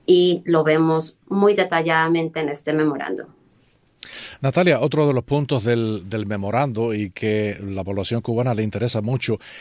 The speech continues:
Speaker 2: es el acceso a la internet, a una internet libre. Para la prensa independiente, que es la prensa libre, la única prensa libre que hay en Cuba,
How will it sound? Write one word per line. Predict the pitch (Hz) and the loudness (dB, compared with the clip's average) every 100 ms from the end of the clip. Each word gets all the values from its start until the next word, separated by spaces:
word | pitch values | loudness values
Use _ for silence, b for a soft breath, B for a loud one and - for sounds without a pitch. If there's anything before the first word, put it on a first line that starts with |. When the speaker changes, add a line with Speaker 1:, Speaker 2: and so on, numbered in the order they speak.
| B | B
Speaker 2:
es | 127 117 - | -4 -2 -4
el | 135 110 | -6 -6
acceso | 95 - 123 - 131 | -4 -2 -2 -2 -4
a | 104 | -2
la | 110 107 | -4 -4
internet, | 98 107 104 110 92 | -4 -4 -4 -4 -4
a | |
una | 107 131 | -4 -2
internet | 120 110 98 113 92 | -2 -4 -6 -6 -4
libre. | 101 98 95 | -4 -4 -6
Para | 95 98 101 | -6 -4 -2
la | 104 | -4
prensa | - 147 160 165 | -2 0 0 -2
independiente, | 143 117 110 117 123 110 | -2 -2 -2 -2 -2 -2
que | 123 | -4
es | 117 | -4
la | 113 | -2
prensa | 113 110 107 | -2 -2 -2
libre, | 110 123 107 | -2 -2 -2
la | 95 | -2
única | 104 117 107 | -2 -2 -4
prensa | 110 113 104 | -2 -2 -2
libre | 107 110 | -2 -2
que | 92 | -2
hay | 101 | -4
en | 101 | -4
Cuba, | 90 113 107 | -2 -2 -2